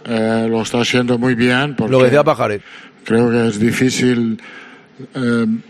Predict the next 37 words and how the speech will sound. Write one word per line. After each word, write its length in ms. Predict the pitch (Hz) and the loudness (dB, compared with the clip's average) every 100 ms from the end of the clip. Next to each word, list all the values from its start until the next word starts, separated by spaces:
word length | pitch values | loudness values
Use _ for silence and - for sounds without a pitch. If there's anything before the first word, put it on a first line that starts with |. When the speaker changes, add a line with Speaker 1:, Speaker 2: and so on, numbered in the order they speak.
| - - - - - - 180 196 160 - | -20 -20 -20 -20 -20 -20 -14 -10 -10 -6
Speaker 1:
decir 580 | 113 117 - 127 135 - | 0 0 2 0 0 0
cuál 320 | 127 123 123 131 | -2 0 2 0
es 140 | 120 | 0
la, 640 | 120 117 117 117 113 113 110 - - - - | 0 0 0 0 0 -2 -4 -10 -20 -20 -10
la 100 | 110 | -4
posición 480 | 113 117 117 123 127 | 0 2 2 0 0
mejor 340 | 127 127 127 | 2 2 0
de 100 | 120 | 0
Valverde 520 | 120 120 117 123 113 | 0 0 0 0 0
en 60 | 117 | -2
el 160 | 117 - | -2 0
campo. 360 | 127 107 101 | -2 -2 -4
La 100 | 104 | -2
verdad 420 | 110 110 120 120 123 | 0 0 0 0 -2
es 120 | - | -2
que 200 | 123 117 | -2 -2
es 220 | 104 - - - - - - - - - 185 233 247 180 123 240 240 240 214 | -4 -12 -20 -20 -20 -20 -20 -20 -20 -20 -18 -14 -12 -12 -14 -14 -14 -10 -8
un 100 | 113 | -2
poco 320 | 135 120 135 | 0 0 0
más 160 | 139 | 0
atrás, 600 | 131 135 131 135 147 143 131 | 0 -2 -2 0 0 -2 -2
eh, 200 | 135 127 | -2 0
le 120 | 123 | -2
cuesta 320 | 131 131 127 | -2 -2 -2
más 200 | 131 131 | 0 0
llegar 460 | 131 123 131 139 135 | 0 0 0 0 0
al 240 | 135 135 | 0 0
área 300 | 135 135 135 | 0 0 0
rival. 580 | 135 139 139 147 151 156 - - - - - | 0 0 0 0 -2 -6 -14 -20 -20 -20 -10
También 380 | 117 117 131 131 | -4 0 0 2
se 140 | 127 | 0
hoy 180 | 127 135 | 2 0
ha 80 | 127 | 0
tenido 360 | 127 127 131 | 0 0 0
una 380 | 127 123 123 123 | 0 -2 -2 -2
oportunidad, 840 | 120 123 117 123 135 127 127 135 | -2 -2 -2 0 0 2 0 -2
pero 380 | - 117 123 117 | -2 0 0 -2